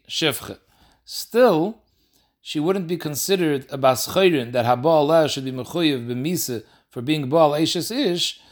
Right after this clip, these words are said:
because the only way she becomes a bas chayrin is only through a get shechir. Because the pasuk first starts saying, "V'havdei lo nivdasa, oy chupshe lo nitala." But at the end, the pasuk says, "Why lo yumsu?"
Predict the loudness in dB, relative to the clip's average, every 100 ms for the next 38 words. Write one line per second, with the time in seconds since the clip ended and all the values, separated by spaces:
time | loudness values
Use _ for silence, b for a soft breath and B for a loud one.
0 | b b b -6 -2 0 0 0 0 0
1 | 2 4 2 -2 -2 -2 -2 0 -2 -2
2 | -2 -2 -2 -4 -4 -4 -2 -2 -4 -4
3 | -4 -2 -2 -6 -8 -16 B B B B
4 | -8 -4 -2 4 4 4 -4 -2 -2 0
5 | 0 0 -4 -2 0 0 0 -2 0 -2
6 | -2 2 2 0 -4 -4 -4 -4 -2 0
7 | 0 -2 -4 -4 -8 B B B -2 -2
8 | 0 0 0 0 4 2 2 -4 -2 2
9 | 6 8 6 2 0 -2 -6 -8 -10